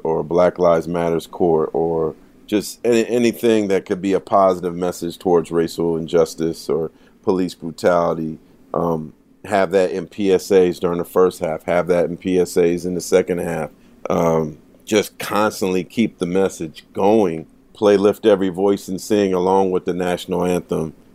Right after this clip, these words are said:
Um, maybe as a really, really, you know, um,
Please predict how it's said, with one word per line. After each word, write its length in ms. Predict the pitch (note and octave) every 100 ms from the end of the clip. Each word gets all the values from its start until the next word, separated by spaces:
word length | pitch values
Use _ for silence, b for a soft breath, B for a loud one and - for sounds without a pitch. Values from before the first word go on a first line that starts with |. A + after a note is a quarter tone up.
| _
Um, 460 | - F2 F2 D#2+ - _ _ _
maybe 480 | F#2 F#2 G2 G2 F#2+
as 180 | F2+ F2
a 80 | E2+
really, 400 | E2 G2 F#2+ F#2
really, 580 | F#2 F#2+ F#2 F2+ E2+ - _ _ -
you 120 | F#2
know, 460 | F2+ F2 F2 E2+ -
um, 480 | F2 F2 F2 F2